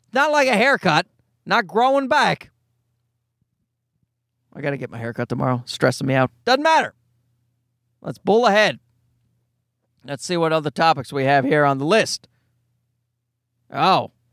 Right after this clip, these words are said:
phones. Yeah. I don't know if this is interesting enough. I remember last time when I said it, I'm like, "Should I even say this?" But yeah,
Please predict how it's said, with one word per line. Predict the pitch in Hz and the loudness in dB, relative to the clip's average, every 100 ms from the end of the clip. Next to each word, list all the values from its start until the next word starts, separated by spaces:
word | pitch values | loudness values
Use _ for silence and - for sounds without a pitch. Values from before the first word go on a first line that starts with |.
| _ _ _ _ | _ _ _ _
phones. | _ - 139 190 165 107 - - - _ _ _ _ _ _ _ _ | _ -4 0 2 0 -6 -14 -20 -20 _ _ _ _ _ _ _ _
Yeah. | 127 139 156 147 - _ _ _ _ _ _ _ _ _ | -4 0 2 2 -2 _ _ _ _ _ _ _ _ _
I | 156 | 0
don't | 254 269 | 2 4
know | 233 | 2
if | 175 | 0
this | 190 | -2
is | 156 | -2
interesting | 175 165 131 - 131 | -2 -2 -6 -8 -8
enough. | 147 120 - - - | -8 -10 -14 -20 -4
I | 220 | 0
remember | 262 240 | 2 2
last | 208 208 214 - - | 4 4 2 0 -2
time | 160 147 | 0 0
when | 143 | 0
I | 131 | -2
said | - 143 135 | -2 -2 0
it, | |
I'm | 135 | -2
like, | 143 - | -4 -4
"Should | 311 | -2
I | 494 | 0
even | 453 440 | -2 -2
say | 523 294 | 0 2
this?" | 320 311 - - _ _ | 0 -2 -6 -20 _ _
But | 190 294 | -6 0
yeah, | 339 339 311 254 | 2 2 2 2